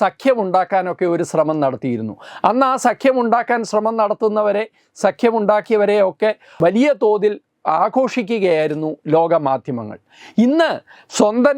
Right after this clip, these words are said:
രാജ്യത്തിൻ്റെ സംരക്ഷണത്തിനു വേണ്ടി, ദേശീയതയുടെ സംരക്ഷണത്തിനു വേണ്ടി, അവകാശങ്ങളുടെ സംരക്ഷണത്തിനു വേണ്ടി ട്രംപോ മെലോണിയോ മോദിയോ സംസാരിക്കുമ്പോൾ അവർ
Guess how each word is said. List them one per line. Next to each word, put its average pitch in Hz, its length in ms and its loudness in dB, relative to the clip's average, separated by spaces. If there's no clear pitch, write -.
രാജ്യത്തിൻ്റെ 220 640 0
സംരക്ഷണത്തിനു 214 800 0
വേണ്ടി, 196 240 -2
ദേശീയതയുടെ 214 800 2
സംരക്ഷണത്തിനു 202 800 -2
വേണ്ടി, 185 260 0
അവകാശങ്ങളുടെ 226 800 0
സംരക്ഷണത്തിനു 196 760 -4
വേണ്ടി 175 280 0
ട്രംപോ 196 460 2
മെലോണിയോ 214 600 2
മോദിയോ 233 440 2
സംസാരിക്കുമ്പോൾ 180 760 -2
അവർ 190 300 0